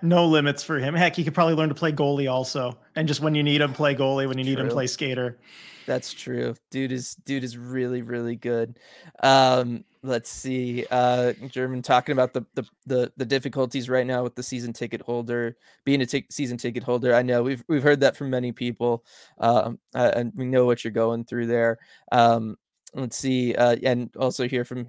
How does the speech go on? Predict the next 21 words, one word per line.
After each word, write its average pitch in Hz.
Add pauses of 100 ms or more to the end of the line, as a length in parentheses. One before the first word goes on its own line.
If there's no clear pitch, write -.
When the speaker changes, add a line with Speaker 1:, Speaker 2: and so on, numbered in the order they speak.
(140)
Speaker 2:
from 123
them. 123 (260)
Yep, 147
I 151
like 156
what 170
Ron 156
has 147
done 156
in 147
general, 160
but 151
punted 147
on 135
Chychrun 139
big 131
time. 135
<laughs> 147
Major 139
fail, 110 (100)
major. 127